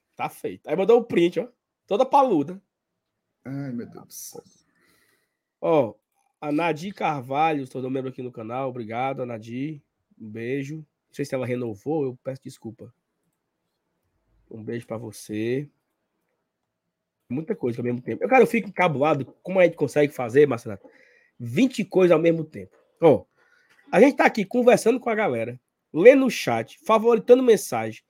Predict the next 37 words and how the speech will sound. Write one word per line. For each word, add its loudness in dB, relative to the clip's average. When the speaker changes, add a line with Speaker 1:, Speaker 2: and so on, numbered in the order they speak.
Speaker 1:
eu 6
aprovando 4
o -4
bolão, -2
olhando 4
o -4
Pix, -10
olhando 6
Speaker 2:
Eu 0
tô 6
Speaker 1:
o 4
Speaker 2:
preen-, 0
Speaker 1:
WhatsApp. -2
Speaker 2:
eu, 0
eu -4
tô 0
preenchendo -4
o -2
bolão, 0
viu? -10
Speaker 1:
Olhando 8
o 6
WhatsApp, 2
aí 2
eu 8
vejo, 2
Speaker 2:
<laughs> -10
Speaker 1:
aí -2
eu -2
vejo -6
a -8
galera -6
nos -8
outros -4
canais -4
aí. -8
"Não, -4